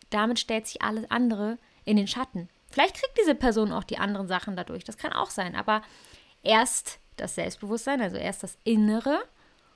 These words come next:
und dann das Äußere. So, genau, also jetzt mal ein paar Tipps, die hoffentlich dabei helfen, sein Selbstbewusstsein aufzubauen. Wir müssen einfach, das war jetzt eine wichtige Grundlage zu wissen, hey, äh,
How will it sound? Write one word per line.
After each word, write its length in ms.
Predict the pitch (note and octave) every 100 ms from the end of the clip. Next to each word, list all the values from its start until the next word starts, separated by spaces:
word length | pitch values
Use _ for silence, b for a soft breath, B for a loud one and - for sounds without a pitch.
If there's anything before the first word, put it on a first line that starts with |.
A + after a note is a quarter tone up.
| b b
und 160 | E4 D#4+
dann 140 | D4+
das 120 | D4+
Äußere. 500 | - F3+ - - - _ _ _ _ _ _ _ _ _ _ _ b b b b
So, 140 | G#3+ F#3
genau, 240 | F#3 A#3 F3+
also 220 | F#3 G3+
jetzt 160 | B3 D#4
mal 100 | C4
ein 140 | B3+
paar 580 | - D4+ D#4+ E4 E4+ F4 - - -
Tipps, 560 | - A4 - - - - _ _ -
die 120 | B3
hoffentlich 320 | C4 C4 C4
dabei 240 | B3 A3 G3+
helfen, 380 | G#3+ A#3 B3 A3+
sein 200 | G#3+ G3
Selbstbewusstsein 720 | G3+ G#3 F#3 G3 - G3 -
aufzubauen. 560 | E3+ - G3+ - F#3 - B B B B B
Wir 100 | A3+
müssen 180 | E4+ F#4
einfach, 380 | B3 B3 B3+ - _ _ _ _ _ - - - -
das 160 | C#4+ E4
war 80 |
jetzt 160 | D4 C#4+
eine 100 | B3
wichtige 320 | C#4 C4 G#3
Grundlage 460 | - B3+ A#3+ G#3 G#3
zu 240 | - F3
wissen, 400 | B3+ C4+ C#4+ C#4 - b b b
hey, 420 | A3+ G#3 B3 D4+ B B B
äh, 360 | G#3+ A3 G#3+